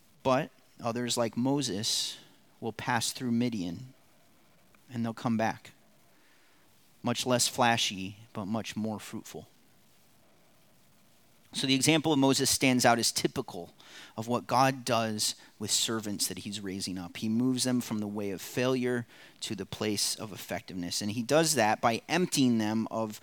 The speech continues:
self-confidence and making them reliant on God alone. Only after Moses had run away from his role of deliverer, only after he had given up his own agenda, that's when God could prepare him in the quietness and the humility of those years in Midian.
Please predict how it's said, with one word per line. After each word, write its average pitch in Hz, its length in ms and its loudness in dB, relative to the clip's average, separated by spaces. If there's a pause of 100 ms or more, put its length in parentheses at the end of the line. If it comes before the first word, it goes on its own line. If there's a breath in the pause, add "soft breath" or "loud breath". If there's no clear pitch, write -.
(160 loud breath)
self-confidence 110 960 2
and 110 140 2
making 123 340 2
them 117 220 0
reliant 107 440 -2
on 98 140 -6
God 92 240 -4
alone. 87 400 -10 (520 loud breath)
Only 147 320 4
after 151 440 0
Moses 117 420 0
had 113 240 -4
run 151 180 6
away 156 320 6
from 143 180 0
his 110 180 0
role 107 200 -4
of 92 120 -10
deliverer, 87 420 -8
only 131 240 0
after 135 260 2
he 123 100 2
had 120 100 -4
given 135 280 2
up 143 200 6
his 127 160 0
own 135 180 2
agenda, 120 560 0 (280 loud breath)
that's 139 340 2
when 123 220 2
God 110 380 2
could - 220 -10
prepare 143 480 -4
him 139 260 0
in 110 140 -6
the 98 80 -8
quietness 123 840 0 (340 loud breath)
and 110 100 -4
the 110 60 0
humility 110 640 -2
of 90 100 -10
those 87 240 -8
years 95 320 -6
in 87 160 -8
Midian. 95 460 -10